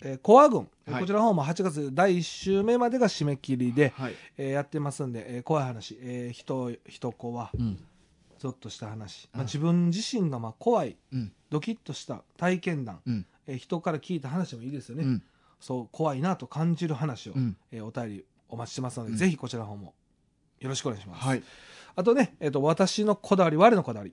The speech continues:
Speaker 2: はい。
Speaker 1: ということで、
Speaker 2: うん。
Speaker 1: えっと、こだわりをね、
Speaker 2: うん。
Speaker 1: みんなのこだわり聞きたい。やっぱり。
Speaker 2: お前全然来てないやないか。どないなってんの、お前。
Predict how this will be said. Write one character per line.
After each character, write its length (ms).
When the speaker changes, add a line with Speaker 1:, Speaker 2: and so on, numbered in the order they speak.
Speaker 2:
は 140
い。 40
Speaker 1:
と 100
い 40
う 60
こ 100
と 100
で、 240
Speaker 2:
う 40
ん。 40
Speaker 1:
え 200
っ 20
と、 320
こ 160
だ 120
わ 60
り 100
を 60
ね、 200
Speaker 2:
う 20
ん。 160
Speaker 1:
み 180
ん 60
な 100
の 80
こ 140
だ 60
わ 40
り 60
聞 180
き 80
た 80
い。 100
や 60
っ 40
ぱ 100
り。 100
Speaker 2:
お 80
前 160
全 460
然 200
来 120
て 100
な 160
い 20
や 80
な 120
い 40
か。 140
ど 140
な 80
い 40
な 100
っ 40
て 80
ん 60
の、 60
お 20
前。 140